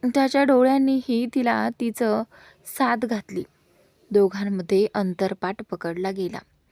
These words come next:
मंगलाष्टक सुरू झाली. डोक्यावर पडणाऱ्या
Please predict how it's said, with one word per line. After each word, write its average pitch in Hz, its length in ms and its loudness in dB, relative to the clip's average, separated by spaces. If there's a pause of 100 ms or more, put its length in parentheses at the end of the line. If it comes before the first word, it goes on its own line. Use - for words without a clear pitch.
(380)
मंगलाष्टक 254 960 0
सुरू 226 360 0
झाली. 190 320 -8 (680)
डोक्यावर 185 540 0
पडणाऱ्या 185 580 -2